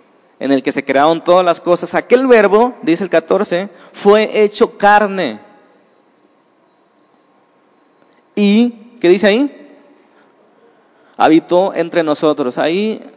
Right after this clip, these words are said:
nos detenemos. Esa palabra habitó,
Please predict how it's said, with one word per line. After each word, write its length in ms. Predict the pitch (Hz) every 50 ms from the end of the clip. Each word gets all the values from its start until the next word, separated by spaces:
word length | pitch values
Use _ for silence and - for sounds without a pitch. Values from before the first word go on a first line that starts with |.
| _ _ _ _ _ _ _ _ _ _ _ _ _ _ _ _
nos 140 | - 160 151
detenemos. 680 | 170 160 180 160 156 147 127 113 104 98 - - - - - _ _ _ _ _ _ _ _ _ _ _ _ _ - - - - - -
Esa 260 | - 196 - 262 254
palabra 600 | - 208 196 185 180 180 190 202 208 220 220 - -
habitó, 680 | - - 156 156 151 151 151 - - - 190 214 247